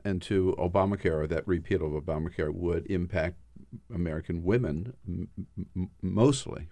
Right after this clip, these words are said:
right, in terms of the population. Tell us about your own story. You, uh, the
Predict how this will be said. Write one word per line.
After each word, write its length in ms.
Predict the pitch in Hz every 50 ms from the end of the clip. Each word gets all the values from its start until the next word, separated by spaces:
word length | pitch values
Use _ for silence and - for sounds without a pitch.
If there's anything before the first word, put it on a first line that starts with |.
| - -
right, 220 | 80 82 80 -
in 100 | 80 78
terms 240 | - 92 82 80 80
of 80 | 76
the 80 | 71 71
population. 680 | 76 90 87 85 87 87 80 87 90 87 - - - - - - - - - -
Tell 200 | - - 156 165
us 160 | 190 185 175 -
about 300 | 147 127 120 117 110 -
your 200 | 101 92 82 -
own 200 | 85 82 80 78
story. 380 | - - - 85 73 67 65 - 92
You, 520 | 95 104 113 120 123 127 127 127 120 120 - - - - - - - - - - -
uh, 280 | - 98 95 92 92 -
the 340 | - 98 98 95 95 87 -